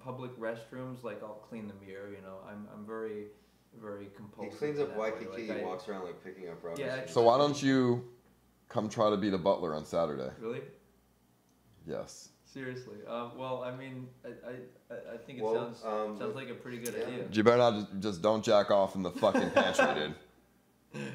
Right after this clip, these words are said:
Speaker 1: Oh, man.
Speaker 3: You're
Speaker 1: No,
Speaker 3: actually, you're
Speaker 1: actually
Speaker 3: not allowed to jack off anymore.
Speaker 1: <laughs>
Speaker 3: You, you can, you're, I will make that a rule.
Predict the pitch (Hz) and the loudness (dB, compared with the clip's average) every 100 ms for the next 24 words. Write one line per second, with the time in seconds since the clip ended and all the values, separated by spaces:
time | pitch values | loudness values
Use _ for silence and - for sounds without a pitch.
0 | 127 110 _ 127 127 117 117 113 123 139 | -12 -20 _ -6 -4 -2 -4 -6 6 6
1 | 151 139 147 151 147 160 170 147 139 117 | 8 6 6 4 6 8 8 8 6 4
2 | 110 101 95 95 87 85 - 76 - 101 | 4 4 6 4 4 2 2 4 2 2
3 | 120 147 147 120 139 143 127 135 127 90 | 4 4 2 2 6 6 4 2 0 0
4 | 117 123 - 110 127 131 127 117 117 113 | 4 4 6 6 6 6 4 4 2 4
5 | 110 101 95 90 76 | 6 4 4 2 2